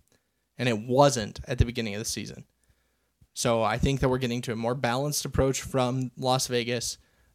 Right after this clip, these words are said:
The Raiders are gonna run the ball a lot more, and so I think that he's probably going to be in the eighteen to twenty-four range,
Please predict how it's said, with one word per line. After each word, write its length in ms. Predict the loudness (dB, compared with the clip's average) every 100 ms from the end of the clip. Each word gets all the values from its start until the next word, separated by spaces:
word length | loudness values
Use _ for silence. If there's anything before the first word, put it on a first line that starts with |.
| -6
The 100 | 0
Raiders 320 | 2 4 2
are 60 |
gonna 180 | 4 4
run 220 | 6 4
the 60 | 4
ball 280 | 2 4 4
a 20 |
lot 240 | 2 0
more, 480 | 0 0 0 0 -2 -10 _ _ _ -20 _ -10
and 180 | -6
so 680 | -2 2 4 4 2 0 -4 _ -2
I 140 | 0
think 300 | 0 0 4
that 140 | 4 4
he's 160 | 2
probably 600 | 0 -2 2 2 2 2
going 200 | 2 0
to 60 | -2
be 240 | -2 0
in 80 | 0
the 180 | -2 -4
eighteen 380 | -6 -4 -2 -2
to 80 | -4
twenty-four 540 | -4 -4 -6 -6 -6
range, 460 | -8 -14 -18 -20